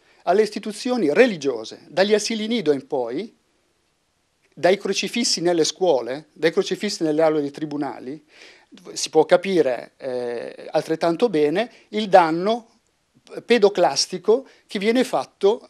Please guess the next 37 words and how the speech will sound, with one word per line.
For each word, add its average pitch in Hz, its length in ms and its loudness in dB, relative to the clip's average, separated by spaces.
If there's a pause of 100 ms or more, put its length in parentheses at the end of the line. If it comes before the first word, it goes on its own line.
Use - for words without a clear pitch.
(120)
nella 208 320 4
testa, 185 400 -2
nella, 185 460 2
nell'anima, 170 680 0 (260)
nel 208 220 -2
D 190 200 0
N 202 120 -2
A 202 240 0
affettivo 143 720 -8
dei 135 100 -4
bambini. 123 580 -8 (640)
Questo 233 300 -4
è 180 240 6
un 180 160 -6
problema 170 640 2
straordinario 156 880 0
che, 208 300 2 (280)
eh, 147 480 0
di 143 140 -10
cui 175 240 -6
ci 170 160 -4
si 202 120 -4
meraviglia 214 500 0
del 147 140 0
fatto 196 340 0
che 180 100 -2
non, 147 240 -4
non 147 220 -4
venga 175 340 0
sollevato 151 680 0
dagli 139 200 -4
educatori. 127 500 -6
Io 151 80 -6
penso 208 240 -2
che 165 60 -4
ci 190 140 -10
sia 165 280 0